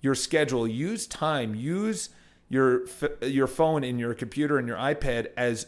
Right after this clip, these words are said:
tools, and just as tools. Don't, don't have it use you. Okay, when it, when you s-, when it starts using you,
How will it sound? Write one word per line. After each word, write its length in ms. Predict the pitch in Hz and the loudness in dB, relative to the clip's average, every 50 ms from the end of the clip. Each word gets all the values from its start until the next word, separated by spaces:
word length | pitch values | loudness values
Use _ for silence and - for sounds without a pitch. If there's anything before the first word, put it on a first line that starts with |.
| - - | -14 -6
tools, 640 | - - - 208 196 139 107 - - - - - - - - _ - | 2 4 4 4 4 2 -2 -4 -8 -14 -16 -16 -18 -20 -20 _ -6
and 180 | 120 123 120 104 | -4 -4 -4 -2
just 400 | 107 139 160 160 - - - - _ - | 2 2 2 2 2 -2 -8 -12 _ -4
as 320 | 123 123 120 117 113 - | -2 0 0 0 0 -2
tools. 540 | - - - 135 104 80 90 - - - - _ _ _ _ _ - | 2 2 4 4 2 0 -6 -12 -16 -18 -20 _ _ _ _ _ 0
Don't, 440 | 135 156 185 214 214 - - - - _ _ _ _ _ _ _ _ _ _ _ _ _ - | 2 2 4 2 0 -4 -8 -14 -16 _ _ _ _ _ _ _ _ _ _ _ _ _ 0
don't 160 | 147 180 220 | 2 4 4
have 220 | 208 180 208 202 208 | 4 4 2 2 2
it 200 | 185 131 - - - | 0 -2 -4 -14 -14
use 380 | 123 113 131 180 180 143 101 113 | -8 -2 0 0 0 2 4 4
you. 300 | 147 170 - - - - _ _ _ _ _ _ - | 4 4 4 0 -8 -14 _ _ _ _ _ _ -4
Okay, 240 | - 117 110 139 139 | -2 0 2 2 2
when 200 | 139 151 170 185 | 2 2 2 2
it, 120 | 190 - | 0 0
when 160 | 160 160 170 190 | 2 2 2 2
you 80 | 220 | 2
s-, 220 | 226 - - - - | 0 -2 -4 -4 0
when 220 | 156 165 175 185 | 0 2 2 0
it 120 | 185 180 | -2 -6
starts 380 | - - - 254 240 226 - - | -8 -4 2 4 4 4 4 0
using 400 | 190 196 202 175 175 160 139 117 | -2 -2 0 0 0 0 0 0
you, 460 | 110 107 117 127 156 208 269 277 - | 0 0 0 0 0 0 0 -2 -4